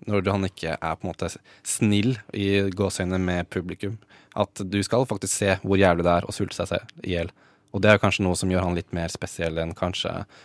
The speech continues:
den typiske, hva kan man si, Hollywood-regissøren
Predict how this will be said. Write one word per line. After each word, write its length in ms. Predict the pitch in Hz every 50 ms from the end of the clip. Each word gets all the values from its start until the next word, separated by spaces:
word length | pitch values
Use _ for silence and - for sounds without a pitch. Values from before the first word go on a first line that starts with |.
| _ -
den 120 | - 95 92
typiske, 920 | - - - 98 92 - - 90 - - - - - 90 87 87 87 90 98 - _ _ _ _ _ _ _ _ _ -
hva 180 | - 95 95
kan 80 | - 101
man 60 | 95 90
si, 100 | 101 101 -
Hollywood-regissøren 1040 | - 95 92 90 87 87 87 85 85 - 80 95 92 - - 95 - - 92 95